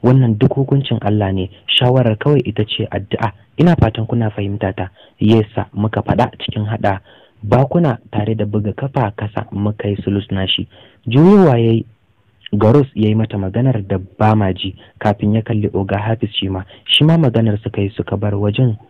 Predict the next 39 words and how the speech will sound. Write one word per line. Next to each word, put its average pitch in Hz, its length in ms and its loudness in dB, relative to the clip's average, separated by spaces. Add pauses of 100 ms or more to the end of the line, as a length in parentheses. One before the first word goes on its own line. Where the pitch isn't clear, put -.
(220)
kuma 143 260 4 (240)
zuwa 107 380 0
inda 131 300 0
su - 140 -8
sa 101 240 -4
Ahmad 110 360 -2
ke 101 180 -6
tsaitsaye 107 480 0 (280)
tare 131 240 4
da 139 100 2
manyan 107 400 2
jami'anmu 113 640 2
da 98 120 -2
sojoji 104 520 0
kusan 107 300 -4
goma 120 220 0
sha 104 200 0
biyar. 92 240 -4 (380)
Mu 165 120 6
dai 180 220 6
muna 120 340 0
nan 107 200 0
tsaitsaye 113 480 0
muna 110 260 0
jiran 101 320 -2
umarni. 95 460 0 (360)
Akka, 107 460 -2 (540)
a 127 80 0
haka 160 300 2
Oga 110 320 0
Jabir 113 340 0
ya 104 120 0
zo 104 160 -2
wajen 104 340 -2
ya 107 140 0
ba 107 180 -2
mu 104 140 -2
damar 117 380 -2
zuwa 113 300 -4